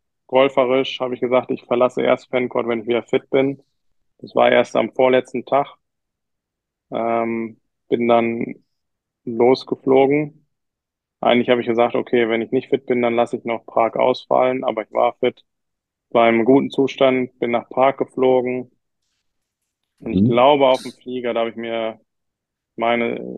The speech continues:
Speaker 1: ich habe keinen Test gemacht, aber ich bin mir sicher, dass eigentlich Corona war.
Speaker 2: Mhm.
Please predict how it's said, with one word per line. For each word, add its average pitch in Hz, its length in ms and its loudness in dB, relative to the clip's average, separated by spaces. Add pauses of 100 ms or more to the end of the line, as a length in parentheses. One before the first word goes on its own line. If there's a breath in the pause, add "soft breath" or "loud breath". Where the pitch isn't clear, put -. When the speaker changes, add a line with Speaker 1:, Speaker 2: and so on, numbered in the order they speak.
(140)
Speaker 1:
ich - 80 -10
habe 120 240 0
keinen 120 180 2
Test 131 280 0
gemacht, 123 340 0
aber 113 260 -2
ich - 140 -20
bin 113 140 -6
mir 110 100 -4
sicher, 113 260 -2
dass 104 100 -2
eigentlich 110 180 -2
Corona 107 460 -2
war. 104 280 -2 (460)
Speaker 2:
Mhm. 87 300 2